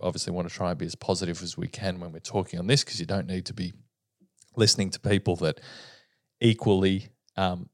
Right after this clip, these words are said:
are not feeling great. But everyone's going through ups and downs. So if you're out there struggling a bit, your job is to just get through that minute, that hour, that day, and recalibrate,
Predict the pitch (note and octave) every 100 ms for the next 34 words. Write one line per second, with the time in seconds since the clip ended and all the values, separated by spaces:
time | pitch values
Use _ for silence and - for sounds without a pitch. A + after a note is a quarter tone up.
0 | - G#2 F#2+ - A2 F#2 F2 E2+ A2+ G2
1 | - - _ F#2 - _ _ _ _ _
2 | _ _ _ _ _ _ A#2 A#2 G#2 F#2+
3 | F#2 - F#2 F#2 - F#2+ - - F2+ F2
4 | E2 E2 - F2 F2 G2 G#2 G2+ - _
5 | _ _ _ G#2+ F#2+ - G2 - - F2+
6 | F2 F2 F2 E2+ F#2 B2+ - - G2+ F#2
7 | F#2+ F#2 F2+ F2 - F#2+ - F#2+ - -
8 | C3+ - F2+ F2 C#2 A#2+ C#3 - _ G2
9 | F2 G#2+ G#2 G#2 - - E2+ - F#2+ F#2+
10 | E2 - - _ - F2+ F2 F2 F2 F2+
11 | E2+ D#2 D2+